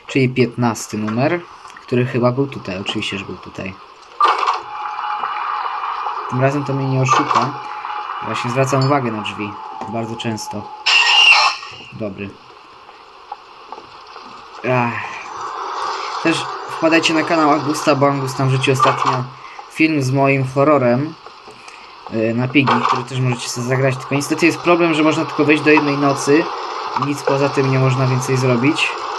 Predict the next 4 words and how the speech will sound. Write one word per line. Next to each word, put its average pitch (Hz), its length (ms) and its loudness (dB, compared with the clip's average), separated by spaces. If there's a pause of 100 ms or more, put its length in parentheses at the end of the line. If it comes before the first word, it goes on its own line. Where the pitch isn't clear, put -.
(640)
ale 151 200 2
no 143 120 2
cóż. - 460 -2 (1700)
A, 123 220 -2